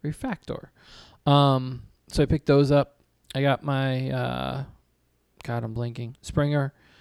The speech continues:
And I got my Red Alert. So I'm really happy. Uh, I got those at Walmart. They're hitting now. What else is going on?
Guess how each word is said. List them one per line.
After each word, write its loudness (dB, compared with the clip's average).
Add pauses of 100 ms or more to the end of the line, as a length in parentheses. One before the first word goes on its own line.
(340)
And 0
I -2
got -2
my -4
Red 0
Alert. -2
So 2
I'm 0
really 4
happy. -4 (300)
Uh, -2
I -2
got -4
those -2
at -2
Walmart. -4 (120)
They're -4
hitting -6
now. -6 (600)
What -8
else -8
is -14
going -10
on? -12